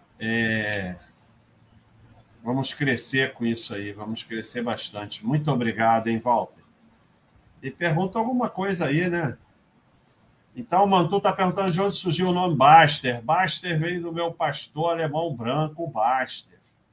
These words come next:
Eu roubei, é o que aparece aí, é o, é o pastor branco, eu roubei o nome dele. Porque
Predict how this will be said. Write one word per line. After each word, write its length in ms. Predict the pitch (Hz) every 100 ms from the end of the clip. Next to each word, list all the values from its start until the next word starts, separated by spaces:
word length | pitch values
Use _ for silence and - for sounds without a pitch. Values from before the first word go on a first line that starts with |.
| _ _ _ _ - - - _ _ _ -
Eu 180 | 117
roubei, 380 | 120 135 110 131
é 60 | 143
o 80 | 147
que 120 | 156
aparece 640 | 151 165 156 156 156 -
aí, 280 | 180 147 139
é 160 | 113 104
o, 160 | 107 -
é 220 | 113 104
o 100 | 104 -
pastor 460 | - 123 - 135 139
branco, 440 | 123 120 120 117
eu 80 | 101
roubei 320 | 104 123 113
o 80 | 131
nome 280 | 123 131 131
dele. 380 | 113 107 110 95 - - - - - - - - _ _ - - - - - _ -
Porque 240 | 156 185